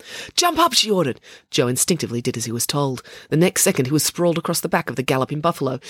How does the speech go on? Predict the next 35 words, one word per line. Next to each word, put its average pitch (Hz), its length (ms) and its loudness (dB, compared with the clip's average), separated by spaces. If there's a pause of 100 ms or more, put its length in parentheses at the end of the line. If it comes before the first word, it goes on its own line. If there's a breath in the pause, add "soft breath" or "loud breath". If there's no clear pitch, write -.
(160 loud breath)
as 185 160 2
Loretta 190 340 4
guided 165 360 2
her 113 260 -4
to 147 100 -12
follow 117 260 -4
Maya. 117 360 -6 (760 loud breath)
Joe 185 200 4
was 131 120 0
gonna - 160 -2
be 127 60 -4
shaken 147 340 2
off 170 140 -2
by 127 120 0
the 127 80 -2
rumble 139 320 0
of 117 80 -6
the 131 60 -6
beast's 143 280 0
feet. - 320 -4 (280 loud breath)
He 160 60 -4
was 151 80 0
being 180 180 4
jiggled 156 340 2
about 135 180 2
everywhere. 160 480 2 (600 loud breath)
"Grab 262 260 2
hold 233 180 6
of 170 140 2
me 214 180 6
or 247 80 6
you'll 247 140 4
fall," 294 420 4
ordered 180 280 2
Loretta. 135 460 0